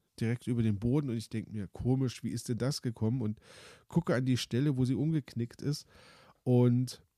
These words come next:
ja, dann sehe ich quasi, wie der Schimmel diese Stelle, ja, quasi angefressen hat und dann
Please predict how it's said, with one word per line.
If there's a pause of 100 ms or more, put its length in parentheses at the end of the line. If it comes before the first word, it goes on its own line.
(140)
ja,
dann
sehe
ich
quasi,
wie
der
Schimmel (920)
diese
Stelle, (480)
ja, (380)
quasi
angefressen
hat (480)
und
dann